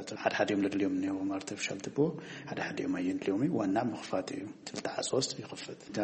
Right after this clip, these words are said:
ቀጣን ትቦ ድኾነ እቲ ንምኽፋት ብጣዕሚ መቸገሪት እያ። ኣብ ህፃውንቲ እታ ሰለስተ ዓመት ዝኾነ ቆልዑ ክሙከር ይኽእል እዩ። እታ ተዓጽወ ትቦ ምኽፋት ካብኡ ብላዕሊ ግን ካልእ መንገዲ ኢና ንኸፍተሉ፣ ስፍሕ ዝበለ መንገዲ ንኸፍተሉ።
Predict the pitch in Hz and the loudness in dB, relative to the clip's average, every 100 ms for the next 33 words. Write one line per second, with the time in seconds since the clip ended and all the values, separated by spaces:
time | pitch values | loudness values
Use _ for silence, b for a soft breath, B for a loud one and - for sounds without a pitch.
0 | 104 - - 208 156 120 117 120 117 120 | 2 2 4 4 6 4 2 2 0 4
1 | 147 135 117 120 120 - 196 196 - 101 | 4 4 2 -2 -2 4 4 4 -4 -4
2 | 101 101 101 98 95 101 - 143 117 113 | -4 -4 -4 -4 -4 -2 2 4 4 2
3 | 117 190 214 - 123 113 110 - 113 107 | 0 -2 -2 0 0 0 -4 -4 -6 -4
4 | 110 123 123 123 185 220 120 - 131 127 | -2 -2 0 0 2 2 0 6 6 6
5 | 104 98 92 104 98 92 - 101 - 95 | 2 -4 -4 -4 -6 -6 -6 -4 -4 -4
6 | 101 95 101 104 - 101 - B 127 117 | -6 -4 -4 -4 -4 -4 -6 B -10 -8
7 | - 110 107 110 104 104 101 151 220 - | -2 0 0 0 0 0 2 2 2 -2
8 | - - - 117 110 104 104 101 101 98 | -6 -8 0 2 2 0 0 -2 -2 -4
9 | - 104 - 104 104 - - - 92 101 | -4 -4 -4 -6 -8 -12 -14 -12 -10 -8
10 | 90 85 87 90 92 98 95 - - - | -8 -8 -8 -8 -8 -8 -10 -10 -10 -8